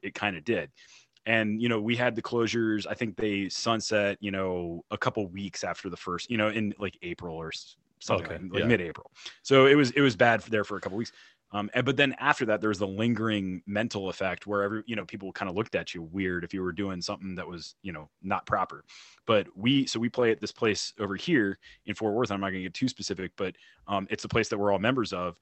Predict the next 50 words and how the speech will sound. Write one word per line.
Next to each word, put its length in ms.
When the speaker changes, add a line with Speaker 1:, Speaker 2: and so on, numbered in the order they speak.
Speaker 1:
And, 560
uh, 380
so 140
they 160
closed 260
down 260
by 140
mandate. 460
So 160
we 60
started 260
hopping 220
the 60
fence 420
Speaker 2:
<laughs> 160
Speaker 1:
and, 160
and 160
Speaker 2:
Love 100
Speaker 1:
going 160
Speaker 2:
it. 40
Speaker 1:
on, 140
but 100
it's 100
right, 200
but 120
it's 140
right 160
by 120
a 60
trail. 240
So 140
we 80
had 100
six 280
of 100
us. 100
So 80
we 60
would 100
play 140
threes 400
and, 320
uh, 420
and, 440
um, 480
and 160
then 200
I 140
guess, 460
uh, 180